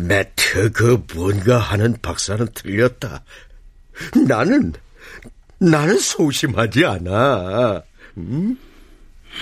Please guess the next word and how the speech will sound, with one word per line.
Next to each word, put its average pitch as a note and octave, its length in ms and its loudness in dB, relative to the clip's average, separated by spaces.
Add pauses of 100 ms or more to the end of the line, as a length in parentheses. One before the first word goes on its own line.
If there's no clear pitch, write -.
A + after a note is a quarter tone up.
(2250)
아니냐? G2 600 2